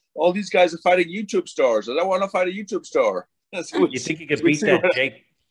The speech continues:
Speaker 2: you think he could beat that Jake Paul guy?
Speaker 1: I actually last night sent him a message, sent to Damon. Damon, uh, is the guy who runs the show. I sent him a message saying,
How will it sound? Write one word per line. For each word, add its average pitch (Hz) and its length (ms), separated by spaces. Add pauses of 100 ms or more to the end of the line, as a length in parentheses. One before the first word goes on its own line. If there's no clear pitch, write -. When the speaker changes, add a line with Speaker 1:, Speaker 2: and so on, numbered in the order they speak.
Speaker 2:
you 120 100
think 156 160
he 147 60
could 135 140
beat 135 200
that 123 200
Jake 123 260
Paul 123 260
guy? 139 320 (100)
Speaker 1:
I 156 260
actually 240 500
last 202 360
night 190 160
sent 190 220
him 185 60
a 170 60
message, 160 460
sent 170 220
to 160 100
Damon. 160 480
Damon, 143 440
uh, 120 300
is 107 120
the 123 80
guy 120 140
who 123 60
runs 135 300
the 143 100
show. 123 300
I 131 60
sent 180 200
him 175 60
a 156 200
message 160 380
saying, 147 380